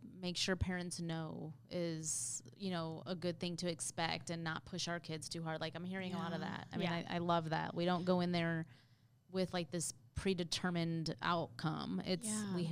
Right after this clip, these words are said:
Speaker 1: really have to take their lead.
Speaker 2: Absolutely. Don't compare across other parents and kids. And we all know this is true for everything under the sun, right? Don't look at what other kids are doing and saying, like, "Ugh,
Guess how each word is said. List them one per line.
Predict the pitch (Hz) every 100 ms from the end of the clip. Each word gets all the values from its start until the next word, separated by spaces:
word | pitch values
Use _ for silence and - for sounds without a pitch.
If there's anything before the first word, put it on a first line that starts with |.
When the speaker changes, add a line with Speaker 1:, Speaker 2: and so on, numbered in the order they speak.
| 165
Speaker 1:
really | 165 175 175
have | 151 -
to | 151
take | - 160 -
their | -
lead. | 156 175 175 - 175 -
Speaker 2:
Absolutely. | 220 233 - 262 254 240
Don't | 196 247 262
compare | - 277 - 254 240 240
across | 233 240 240 220 220 -
other | 214 214 214
parents | 214 202 202 214
and | 214
kids. | - 208 226
And | 269
we | 277
all | 247 202
know | 180
this | 175 175
is | 180
true | - 175
for | - 190
everything | 180 185 190 - 180 170
under | 165
the | 175 175
sun, | - 165 156
right? | 175 170 170
Don't | 180 196 220
look | 226
at | 202
what | 208
other | 202 202
kids | - 196
are | 196
doing | 190 185 185
and | 185 175
saying, | 202 185
like, | 185 -
"Ugh, | 240